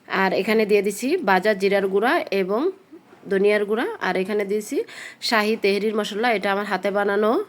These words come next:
এটা প্রায় চোদ্দ পদের মশলা দিয়েই ম-, বানানো। তাই এটা আমি অনেক আগে করছি, তাই ভিডিও করে রেখে, রাখি নাই, তার জন্য তোমাদের সাথে শেয়ারও করতে পারি নাই। এখন দিয়ে দিলাম আমি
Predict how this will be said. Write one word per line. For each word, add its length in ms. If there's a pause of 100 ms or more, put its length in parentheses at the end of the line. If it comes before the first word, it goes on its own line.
(240)
এটা 460 (380)
প্রায় 220
চোদ্দ 320
পদের 260
মশলা 400
দিয়েই 340 (220)
ম-, 380
বানানো। 520 (680)
তাই 160
এটা 160
আমি 160
অনেক 240
আগে 200
করছি, 360
তাই 180
ভিডিও 300
করে 220
রেখে, 380
রাখি 280
নাই, 200
তার 220
জন্য 180
তোমাদের 280
সাথে 240
শেয়ারও 320
করতে 240
পারি 220
নাই। 160 (600)
এখন 320
দিয়ে 180
দিলাম 260
আমি 360